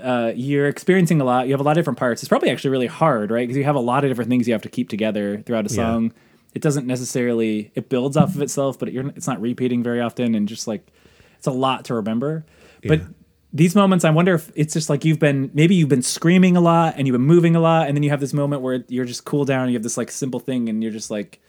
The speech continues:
Speaker 1: it feels like a nice little lean into it. Like, you just feel chill for a second.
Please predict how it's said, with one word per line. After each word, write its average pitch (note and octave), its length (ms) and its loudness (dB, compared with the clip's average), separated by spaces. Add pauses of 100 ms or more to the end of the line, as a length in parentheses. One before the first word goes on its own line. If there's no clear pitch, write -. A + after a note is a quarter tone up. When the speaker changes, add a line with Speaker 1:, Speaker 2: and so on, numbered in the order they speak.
(300)
Speaker 1:
it - 80 -8
feels D#3+ 200 0
like D3+ 100 0
a C3 40 0
nice B2 240 -2
little A#2 220 -4
lean A#2 260 -2
into A2 380 -4
it. G#2 100 -8
Like, G2+ 140 -12
you A2+ 60 -10
just - 120 -14
feel A2 500 -6 (600)
chill G#2 420 -4
for F#2 180 -10
a F#2+ 60 -10
second. D#2 500 -14